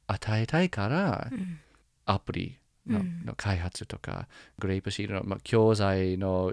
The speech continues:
Speaker 1: 改善とか、そしてみんなは、その、その理由があるから、だから、今年はパンデミック、コロナウイルスが、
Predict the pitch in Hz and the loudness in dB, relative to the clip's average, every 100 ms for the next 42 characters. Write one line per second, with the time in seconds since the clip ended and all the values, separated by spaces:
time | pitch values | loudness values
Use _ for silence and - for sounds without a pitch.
0 | - 104 101 95 87 90 87 - 95 - | 0 2 4 2 -2 -4 -8 -8 -8 -12
1 | _ _ - _ - 101 - 101 95 113 | _ _ -20 _ -8 -6 -2 0 0 0
2 | 123 143 101 107 104 - _ _ _ _ | 0 0 0 -2 -4 -8 _ _ _ _
3 | _ _ _ - - 110 107 - - 120 | _ _ _ -18 -10 -8 -8 -12 -6 -4
4 | 104 98 160 185 101 92 98 101 - 92 | -2 0 2 2 0 -2 -2 -4 -4 -2
5 | 123 123 92 - - 156 - 135 208 151 | 0 0 -4 -10 -8 -8 -2 0 2 2
6 | 73 _ _ _ - - 170 - 139 180 | 0 _ _ _ -6 0 2 2 2 4
7 | 107 92 - 110 104 95 90 - - - | 0 -2 -2 0 2 0 -4 -8 -10 -10
8 | - 113 107 95 95 92 95 - - - | 0 4 4 4 0 0 -2 -4 -6 -8
9 | - | -10